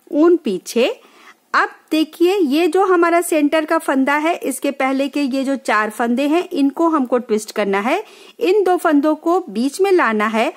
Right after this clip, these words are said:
और इन दो फंदों को आगे लाना है। तो सबसे पहले हम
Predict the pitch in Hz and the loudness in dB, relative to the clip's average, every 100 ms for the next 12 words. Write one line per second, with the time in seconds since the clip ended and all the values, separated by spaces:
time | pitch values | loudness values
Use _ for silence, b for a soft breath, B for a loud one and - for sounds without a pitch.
0 | B B - 302 - 339 392 349 294 302 | B B -4 -4 -2 2 2 2 0 0
1 | 254 233 220 226 339 - - 208 185 202 | 0 0 0 0 -4 -2 -2 -2 0 -2
2 | 196 180 185 196 269 466 B B B B | 0 0 -2 0 -2 -4 B B B B
3 | - 339 480 494 277 - 302 302 294 311 | -4 0 0 -2 -6 -2 -2 0 0 0
4 | 339 359 | 0 -2